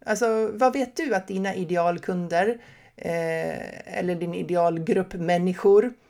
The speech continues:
har för invändningar? Lista ner åtminstone tre stycken, gärna fem. Och så svarar du på dem. Eh,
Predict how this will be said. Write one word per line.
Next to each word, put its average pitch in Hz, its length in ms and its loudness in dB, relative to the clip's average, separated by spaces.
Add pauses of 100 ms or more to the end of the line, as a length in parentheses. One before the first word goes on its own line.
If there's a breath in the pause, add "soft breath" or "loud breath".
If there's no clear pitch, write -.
(140 soft breath)
har 233 300 4
för - 240 -6
invändningar? 175 840 -2
Lista 254 380 -2
ner 302 420 -4
åtminstone 240 500 0
tre - 240 -4
stycken, - 380 -8
gärna 240 320 4
fem. - 360 -2 (380 soft breath)
Och 247 100 -10
så 349 100 -2
svarar 349 260 4
du 392 60 0
på 392 120 -8
dem. - 200 -4 (1000 soft breath)
Eh, 190 380 -6